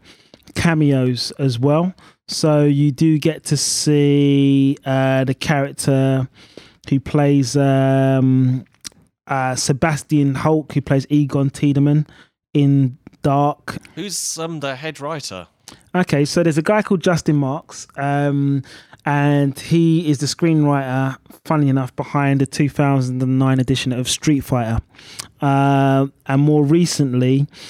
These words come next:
Speaker 1: he's, um, been the writer of Disney's Jungle Book, which was directed by Jon Favreau in two thousand sixteen.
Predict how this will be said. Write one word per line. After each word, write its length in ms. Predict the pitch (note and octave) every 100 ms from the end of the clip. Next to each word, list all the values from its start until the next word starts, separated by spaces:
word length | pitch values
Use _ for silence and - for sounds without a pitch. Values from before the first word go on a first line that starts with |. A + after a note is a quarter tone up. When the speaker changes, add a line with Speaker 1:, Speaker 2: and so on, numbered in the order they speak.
| - - -
Speaker 1:
he's, 420 | D3+ C#3+ C#3 A#2+
um, 800 | C#3 C#3 C3+ C3+ C3+ C3+ C3+ C3+ _ _ - C#3
been 180 | D3 C#3+
the 80 |
writer 500 | C3 C#3 C#3 A#2+ C3 B2
of 420 | C3 C3+ C3+ B2 -
Disney's 640 | C#3+ B2+ C#3 C3 C3 B2 B2+
Jungle 360 | - D3 C#3+ C3
Book, 440 | B2+ F3 - - - - - - _ _
which 340 | C#3+ C#3+ -
was 120 | C#3+
directed 520 | B2+ D3 C#3+ C3+ C#3+ B2
by 360 | C#3 C3 C3
Jon 260 | B2+ C#3 B2
Favreau 580 | - B2+ C#3 C#3 D3+ -
in 100 | C3+
two 220 | - C#3
thousand 320 | B2 C3 B2+
sixteen. 580 | B2 D3 A#2+ - C#3+ E3